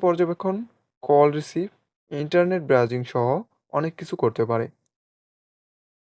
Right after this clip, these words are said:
সময় নির্ণয়ের এই অসাধারণ যাত্রা আমাদের দেখিয়েছে কিভাবে প্রযুক্তির উন্নতি সময় গণনাকে সহজ থেকে সহজতর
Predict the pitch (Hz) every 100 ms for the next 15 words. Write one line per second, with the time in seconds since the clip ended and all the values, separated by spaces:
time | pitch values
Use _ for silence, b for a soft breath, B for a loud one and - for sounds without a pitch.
0 | _ - 180 196 226 214 196 196 202 -
1 | 127 123 123 131 175 180 185 151 120 123
2 | 127 120 117 120 - 127 127 131 123 131
3 | 196 _ _ _ - 185 190 190 - 143
4 | 139 131 156 151 175 147 143 151 170 170
5 | 185 _ _ _ - 147 156 151 147 139
6 | 120 143 - 160 170 - 160 165 127 123
7 | - 117